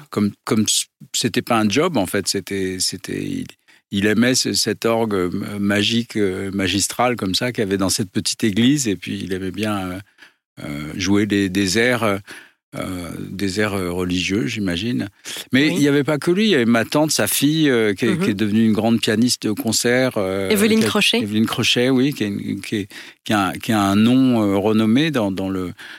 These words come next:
Speaker 1: dans, dans les, parmi les, les grands pianistes,
Speaker 2: Oui.
Speaker 1: qui a joué d'ailleurs à Carnegie Hall, au Royal Albert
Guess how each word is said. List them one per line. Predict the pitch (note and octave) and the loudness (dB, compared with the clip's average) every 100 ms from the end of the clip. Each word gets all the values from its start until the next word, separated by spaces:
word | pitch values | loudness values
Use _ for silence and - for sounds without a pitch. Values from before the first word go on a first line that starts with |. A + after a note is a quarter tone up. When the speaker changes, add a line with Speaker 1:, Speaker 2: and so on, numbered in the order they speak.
| - - | -14 -4
Speaker 1:
dans, | G2+ | -4
dans | F2+ F#2+ G2 | -2 -2 -2
les, | F#2 D#2+ C#2+ B1+ | -2 -4 -8 -4
parmi | G#2+ G#2 A#2 | 0 4 4
les, | G#2+ F#2+ | 4 2
les | F#2+ | 0
grands | - G#2 | 0 0
pianistes, | A#2 G#2+ C#3 F#3 - A2 | 2 2 4 2 0 0
Speaker 2:
Oui. | F3 | 0
Speaker 1:
qui | G2+ | 0
a | |
joué | F2+ A2+ | 0 0
d'ailleurs | G#2+ G2 G#2 | 2 2 2
à | G2 | 0
Carnegie | - G2+ G2+ F#2+ G2 G2+ | -2 -2 -2 -2 2 2
Hall, | A#2 B2 B2+ | 4 2 2
au | G#2+ F#2+ | 2 2
Royal | F2 F#2 G2+ G2 | 0 -2 -2 0
Albert | G2 G2 F#2+ | -2 -2 -4